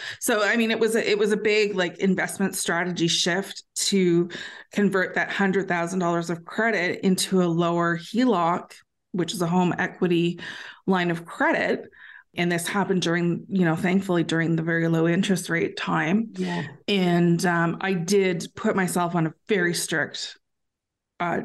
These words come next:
Speaker 1: debt repayment plan, so to speak.
Speaker 2: Yeah.
Speaker 1: You know, 'cause I wanted to replenish what I was, what I had taken out, but I also had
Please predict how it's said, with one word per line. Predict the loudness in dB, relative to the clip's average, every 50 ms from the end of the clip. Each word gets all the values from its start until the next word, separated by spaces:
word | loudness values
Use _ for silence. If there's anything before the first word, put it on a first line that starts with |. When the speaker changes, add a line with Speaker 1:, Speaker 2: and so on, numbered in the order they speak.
| -6 -8 -4
Speaker 1:
debt | -2 -2 -2 0
repayment | 0 -2 -2 -2 -4 -2 0 0 0 0 -2 0
plan, | 0 2 2 2 2 2
so | 2 0 0
to | 0
speak. | -2 -2 0 0 2 2 0 -4 -8 -16 -8 -2
Speaker 2:
Yeah. | -2 -2 -2 -4 -10 -18 _ _ -4
Speaker 1:
You | -2 -2
know, | -2 0
'cause | 0 2 2
I | 2
wanted | 2 2 0 0 -2 -2
to | -2 -2
replenish | 0 0 -2 0 -2 -2 0 0 0 0 0 0 -2 -4 -6 -10 _
what | -2 0 0 2
I | 0 0
was, | 0 0 -2 -2 -2 -4 -6 -6 -8 -12 _ _ _ -2
what | 0 0 0
I | 0
had | -2 -2 -2 -2
taken | 0 0 0 0 0 -2 -2 -2
out, | 0 0 2 4 4 2 2 -2 -6 -10 -12 -12 -14 -6 -4
but | -2 0
I | 0 0
also | 0 0 0 0 0 0 0 0 0
had | 0 0 0 0 0 -2